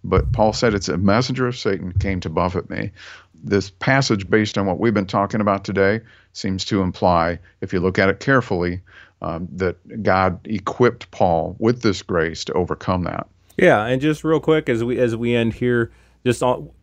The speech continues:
Speaker 2: w-, what you said about grace being, e-, you know, equipping us and, and not just, like,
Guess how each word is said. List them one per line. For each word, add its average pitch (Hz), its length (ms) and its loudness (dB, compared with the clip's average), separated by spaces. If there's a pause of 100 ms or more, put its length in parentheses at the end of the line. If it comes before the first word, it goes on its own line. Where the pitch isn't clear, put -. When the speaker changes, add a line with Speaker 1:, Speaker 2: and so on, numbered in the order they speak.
Speaker 2:
w-, 127 300 -10
what 120 200 -6
you 120 100 2
said 120 220 2
about 107 300 0
grace 110 540 2
being, 104 420 0
e-, 107 180 -4
you 117 100 -6
know, 92 140 -4
equipping 101 520 -2
us 95 280 -6
and, 95 260 -6
and 104 160 0
not 113 260 0
just, 107 360 -2
like, 101 340 -2